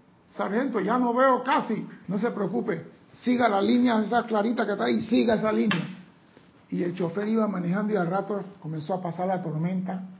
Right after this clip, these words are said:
y comenzó a clarearse un poquito más. Y cuando llegó, salieron de la tormenta, dice, "Oiga, sargento, qué bien, ¿ah? Salimos". Dice, "Ahora para el camión ahí, bájate". "Pero si no hay tormenta, bájate".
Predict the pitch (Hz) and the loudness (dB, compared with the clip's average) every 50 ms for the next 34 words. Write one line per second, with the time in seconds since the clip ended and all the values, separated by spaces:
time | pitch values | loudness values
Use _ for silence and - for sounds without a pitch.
0 | - - - - - - - - - - - 180 170 - - 202 180 170 165 160 | -20 -20 -20 -20 -20 -20 -20 -20 -20 -4 0 0 0 2 2 2 4 4 4 2
1 | 165 196 196 185 180 185 180 175 175 180 180 170 196 180 165 175 156 165 190 190 | 2 0 0 0 0 0 -2 0 0 0 -2 -2 -4 -4 -4 -4 -6 -4 -6 -4
2 | 185 185 175 175 180 190 190 - - - - - - - - - - - _ _ | -4 -4 -2 -2 -4 -4 -6 -8 -12 -16 -18 -20 -20 -20 -20 -20 -20 -20 _ _
3 | - - - 160 156 - 175 175 170 165 165 160 151 156 156 156 180 196 202 196 | -10 -6 -4 -4 -2 -2 -2 -2 0 0 0 0 0 -2 -2 -2 0 0 0 0
4 | 185 175 156 156 180 208 214 208 190 175 175 156 - 165 160 180 202 208 196 185 | -2 -2 0 0 0 0 0 0 0 -2 -2 -2 -4 -4 -4 -2 -2 -4 -4 -4
5 | 190 180 - - - - - - - - - _ - 165 175 190 185 185 180 - | -4 -6 -6 -8 -12 -18 -20 -20 -20 -20 -20 _ -6 -4 -4 -2 -2 -4 -4 -2
6 | - 208 262 247 220 190 170 185 170 170 208 240 240 - 185 160 - 202 202 190 | 2 2 2 2 2 0 -2 -2 -2 -2 -2 -2 -2 -4 -4 -4 -4 -2 -2 0
7 | 220 247 254 226 202 202 214 220 220 - - - - - _ _ _ _ _ _ | 2 2 2 2 0 0 -2 -6 -8 -10 -14 -20 -20 -20 _ _ _ _ _ _
8 | - - - 196 190 190 240 269 247 196 160 151 190 185 156 170 143 - - - | -12 -4 -2 0 2 4 4 4 4 4 2 0 -2 -4 -4 -4 -4 -6 -10 -12
9 | - - 165 170 175 175 175 175 185 185 185 180 165 - 156 151 151 165 160 156 | -6 -4 -2 0 0 0 0 0 0 2 2 0 -2 -2 -2 -2 0 0 -2 -2
10 | 151 160 165 165 - - - - - - _ _ _ _ _ - - 143 175 175 | -2 -4 -6 -8 -10 -14 -20 -20 -20 -20 _ _ _ _ _ -10 -6 -4 -2 -2
11 | 147 160 143 - - - - - - - _ _ _ _ _ _ _ - _ _ | -2 -2 -4 -6 -10 -16 -20 -20 -20 -20 _ _ _ _ _ _ _ -20 _ _
12 | _ _ _ _ _ _ _ _ _ _ _ - 175 165 160 - 190 170 180 196 | _ _ _ _ _ _ _ _ _ _ _ -4 -2 -2 -2 0 0 0 0 0
13 | 214 - 226 220 208 220 247 254 247 - - - - 190 220 233 240 208 - - | 0 0 0 0 0 0 0 0 -2 -2 -4 -2 0 0 2 2 2 -2 -2 -4
14 | 160 185 | -8 -12